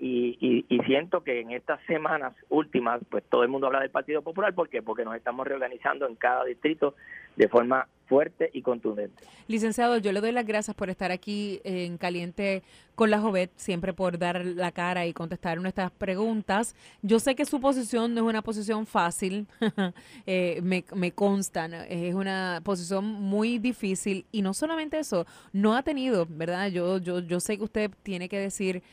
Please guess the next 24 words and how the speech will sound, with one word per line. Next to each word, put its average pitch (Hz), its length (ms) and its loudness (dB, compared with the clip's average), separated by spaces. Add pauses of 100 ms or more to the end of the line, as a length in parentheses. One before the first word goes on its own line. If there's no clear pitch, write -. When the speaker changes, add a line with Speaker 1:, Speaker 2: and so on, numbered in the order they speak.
(280)
Speaker 2:
Que, 175 580 0
que 180 160 -2 (120)
el 180 160 -2
partido 175 380 -2
está 190 200 0
unido 180 400 0
y 165 160 -6
yo 160 260 -4
no 180 300 -4
dudo 294 320 2
eso 359 260 4
porque 269 240 -4
yo 202 140 0
no 214 60 -4
estoy 269 200 0
adentro. 269 420 -2
Si 226 100 -6
usted 190 200 0
lo 208 120 4
dice, 277 320 -2
yo 233 100 0
se 262 140 2
lo 233 120 4
creo. 240 380 2